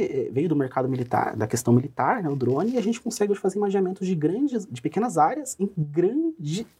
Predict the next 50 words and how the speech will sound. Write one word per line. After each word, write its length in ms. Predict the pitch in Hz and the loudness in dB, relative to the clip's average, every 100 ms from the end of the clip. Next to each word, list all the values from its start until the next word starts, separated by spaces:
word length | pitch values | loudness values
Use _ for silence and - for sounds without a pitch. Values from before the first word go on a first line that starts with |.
| _ - | _ -4
em 280 | 156 - 175 | -4 -2 -2
enorme 600 | 302 349 254 311 269 151 | 0 2 2 2 0 -2
qualidade 600 | - 156 143 185 147 160 | -2 -4 2 2 2 -2
visual. 600 | 180 131 170 190 143 120 - - | -6 -6 -2 4 4 2 -6 -20
Você 140 | - 147 | -6 0
vê 100 | 185 | 2
coisa 200 | 190 202 | 2 -2
até 120 | 208 | 0
demais 440 | 233 330 196 214 151 | 0 2 0 0 0
ali. 260 | 101 104 - _ _ _ | -4 -8 -12 _ _ _
Tem 80 | 147 | -2
um 60 | 160 | 0
pessoal 340 | 160 151 165 | 0 0 0
lá 160 | 156 147 | 0 -2
na, 240 | 139 123 131 123 | -4 -4 -4 -6
da, 220 | 104 107 - | -2 -2 0
lá 160 | 123 | -2
em 60 | 143 | 2
Brasília, 680 | 147 120 113 214 139 107 | 2 0 -2 0 2 2
se 100 | 117 | 0
eu 60 | 127 | -2
não 200 | 117 120 | 0 0
sei, 160 | 120 160 120 | 0 -2 -2
não 160 | 127 | 0
me 120 | 127 | 0
recordo 280 | 120 120 143 | 0 0 0
agora 160 | 135 127 | 0 0
qual 120 | 131 | 0
instituição, 480 | 127 123 - 160 - - - | 0 -2 2 2 0 -4 -12
mas 100 | 151 | -4
que 60 | 175 | 0
eles 80 | 180 | 0
utilizam 340 | 185 175 196 | 0 -2 0
o 40 | 220 | 0
drone 280 | 170 175 196 | 0 0 0
pra 160 | 214 | 0
verificar 500 | 214 226 247 - 180 | 0 -2 -4 -2 0
ali 100 | 202 | 2
a 40 | 175 | 0
presença 300 | 170 180 185 | 0 0 -2
de 100 | 208 | -4
focos 560 | - 131 156 - 247 | 2 2 2 -2 -4
de 80 | 254 | -2
dengue 360 | 233 143 190 233 | 2 2 2 -2
em 40 | |
cima 200 | 233 196 | -2 -2
do 20 | |
telhado 240 | 208 196 180 | 0 0 0
de 80 | - | -2
casa. 400 | 185 170 120 | -2 0 -2